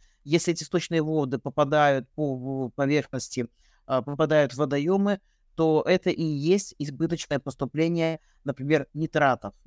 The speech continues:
азотных соединений, э, в, э, озера, э, в реки, ну, в любые водоемы, которые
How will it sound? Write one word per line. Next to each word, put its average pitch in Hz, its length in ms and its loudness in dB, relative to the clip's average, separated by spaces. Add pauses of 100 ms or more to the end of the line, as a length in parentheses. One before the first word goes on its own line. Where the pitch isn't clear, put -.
(100)
азотных 160 360 0
соединений, 151 880 -2 (280)
э, 131 200 2
в, 123 320 -4
э, 135 720 2
озера, 160 520 2 (300)
э, 131 200 0
в 120 120 -2
реки, 147 400 0
ну, 156 260 0
в 135 80 -10
любые 156 300 2
водоемы, 156 400 2
которые 135 420 0